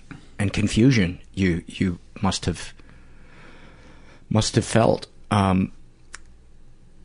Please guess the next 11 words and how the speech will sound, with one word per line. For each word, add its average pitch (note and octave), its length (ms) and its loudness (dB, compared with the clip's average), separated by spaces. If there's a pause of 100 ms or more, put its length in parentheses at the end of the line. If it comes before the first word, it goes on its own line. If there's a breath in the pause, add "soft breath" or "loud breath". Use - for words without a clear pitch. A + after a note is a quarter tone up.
(320)
how F3 280 2
did F#3+ 200 2
he E3+ 200 0
pres-, B2 340 4
I'm C3+ 160 4
always F3 460 4
interested B2+ 680 4
to B2 120 2
know A2+ 300 4
the G#2+ 120 2
manner G2+ 640 4